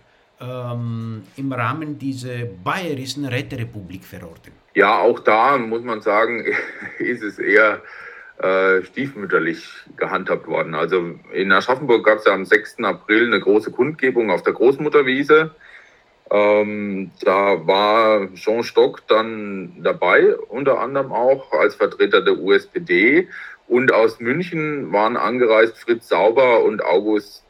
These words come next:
Speaker 2: Hagemeister, die dann beide auch später in der K P D sind und, äh, die auch an der Ausrufung der Räterepublik in Würzburg beteiligt waren. Also man bekommt hier so den Eindruck, na ja, die Münchner schicken halt mal ein paar politische Aktivisten in die Provinz,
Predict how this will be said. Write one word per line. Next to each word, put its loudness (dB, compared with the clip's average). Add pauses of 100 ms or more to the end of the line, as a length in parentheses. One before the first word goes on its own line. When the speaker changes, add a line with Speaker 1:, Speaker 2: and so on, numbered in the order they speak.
(300)
Speaker 2:
Hagemeister, 0
die -4
dann 0
beide 2
auch 0
später 2
in -6
der 4
K -2
P -2
D 0
sind -2 (600)
und, 2
äh, 6
die 0
auch 4
an 0
der 2
Ausrufung 0
der 0
Räterepublik 0
in -4
Würzburg -2
beteiligt -2
waren. -2
Also -4
man -4
bekommt -2
hier 4
so 0
den 2
Eindruck, 0
na 4
ja, 4
die -2
Münchner 0
schicken -8
halt 4
mal 2
ein -8
paar 0
politische -2
Aktivisten -4
in -8
die -2
Provinz, -4